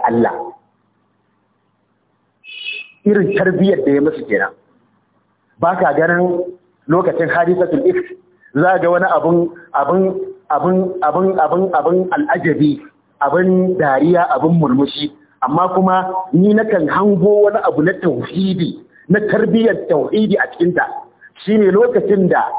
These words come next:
ka san lokacin da wannan labarin, labarin, a, a, ɓatanci ga Aisha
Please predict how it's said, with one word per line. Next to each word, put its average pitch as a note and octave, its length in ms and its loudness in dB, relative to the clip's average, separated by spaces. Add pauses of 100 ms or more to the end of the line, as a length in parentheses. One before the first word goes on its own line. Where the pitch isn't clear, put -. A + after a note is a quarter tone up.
(280)
ka G3+ 200 0
san A#3 120 2
lokacin A3+ 480 2
da F#3 40 4
wannan G3+ 280 2
labarin, F#3 640 2 (800)
labarin, D#3+ 880 2 (280)
a, C#3+ 80 2
a, C3 380 2 (600)
ɓatanci G#3+ 720 0
ga D3+ 100 0
Aisha E3+ 560 0